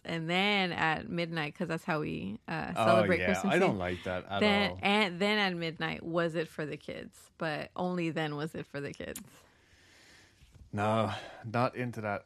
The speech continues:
Speaker 2: at all. But yeah, I guess we just got a lot more going on this year.
Speaker 1: We do.
Speaker 2: So I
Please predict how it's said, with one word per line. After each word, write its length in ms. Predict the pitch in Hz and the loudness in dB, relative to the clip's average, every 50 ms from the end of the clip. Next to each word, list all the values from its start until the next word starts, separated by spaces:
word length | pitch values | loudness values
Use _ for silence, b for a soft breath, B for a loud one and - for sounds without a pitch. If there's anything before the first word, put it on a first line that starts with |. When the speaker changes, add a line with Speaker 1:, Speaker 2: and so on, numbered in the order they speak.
| - - | -8 -8
Speaker 2:
at 180 | 110 107 - - | -8 -8 -8 -8
all. 300 | 101 104 101 101 - - - - - | -10 -8 -8 -8 -10 -12 -12 -4 2
But 120 | 131 123 | 4 6
yeah, 140 | 117 110 107 | 8 8 8
I 40 | 104 | 6
guess 200 | 101 110 107 104 | 6 4 0 0
we 80 | 120 113 | 0 -2
just 160 | 104 104 - | -4 -2 0
got 120 | 117 107 | 0 0
a 40 | 101 | 2
lot 160 | 98 98 95 | 2 0 0
more 180 | 85 98 98 95 | -2 -2 -4 -4
going 220 | 92 95 95 92 | -4 -4 -4 -4
on 160 | 92 92 92 92 | -4 -4 -4 -6
this 180 | 92 90 - | -6 -6 -6
year. 220 | 95 92 87 90 90 _ _ _ _ _ _ _ _ _ _ _ _ _ _ _ _ - | -4 -4 -6 -6 -8 _ _ _ _ _ _ _ _ _ _ _ _ _ _ _ _ -6
Speaker 1:
We 160 | 196 185 190 | -4 -4 -4
do. 180 | 165 185 196 220 | -2 -2 -2 -2
Speaker 2:
So 260 | 226 202 - - - | -2 -2 -4 -6 -8
I 40 | - | -12